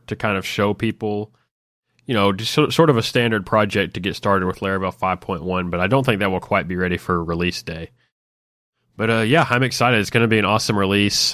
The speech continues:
Um, you know, it's just very streamlined documentation. It's awesome. L T S support. It's gonna be really good, I think.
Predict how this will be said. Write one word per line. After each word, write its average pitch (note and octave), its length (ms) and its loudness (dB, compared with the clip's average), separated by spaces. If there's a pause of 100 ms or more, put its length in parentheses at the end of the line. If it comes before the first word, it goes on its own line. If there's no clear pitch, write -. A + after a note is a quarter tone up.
Um, F2+ 460 -4 (720)
you F#2+ 80 -12
know, F2+ 240 -8 (160)
it's - 100 -10
just - 300 -2
very G2 340 2
streamlined F#2+ 640 0
documentation. F#2+ 640 -2
It's F2+ 140 -6
awesome. F2+ 640 -4
L G2 100 0
T F#2+ 180 -2
S F#2 120 0
support. F#2 560 -8 (220)
It's - 100 -14
gonna A2 100 -2
be G2 100 -2
really F#2 220 0
good, F2+ 140 -2
I F2 80 -6
think. F2+ 240 -8